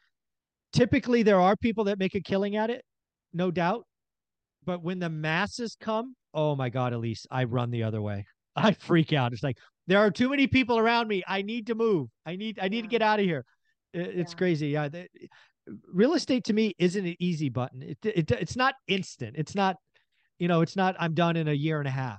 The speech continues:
Speaker 1: It's, it's a five-year journey. It's a ten-year journey. It is a certain journey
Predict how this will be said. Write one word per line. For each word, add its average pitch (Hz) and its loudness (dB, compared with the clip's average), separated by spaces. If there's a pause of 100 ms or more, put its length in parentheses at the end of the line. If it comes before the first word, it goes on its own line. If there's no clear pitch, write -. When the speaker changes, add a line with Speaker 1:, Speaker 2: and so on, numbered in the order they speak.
Speaker 1:
It's, - -12 (140)
it's - -8
a 190 -4
five-year 175 4
journey. 160 2 (280)
It's - -10
a 143 -4
ten-year 165 2
journey. 147 -2 (400)
It 170 2
is 156 2 (100)
a 151 -2 (340)
certain 226 -2
journey 110 -4